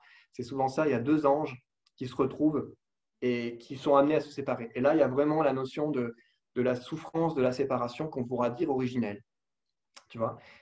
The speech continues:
et qui, qui naît de ce feu originel,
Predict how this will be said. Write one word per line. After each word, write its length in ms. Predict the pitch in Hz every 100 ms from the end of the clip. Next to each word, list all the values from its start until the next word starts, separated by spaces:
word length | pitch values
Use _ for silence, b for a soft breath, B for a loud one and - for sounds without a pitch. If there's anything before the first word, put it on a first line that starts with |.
| _
et 140 | 131 123
qui, 560 | - 123 120 117 123
qui 400 | - 120 113 113 113
naît 240 | 139 160
de 140 | 160
ce 180 | 139 143
feu 460 | 131 185 180 - - _
originel, 580 | 127 123 123 120 98 104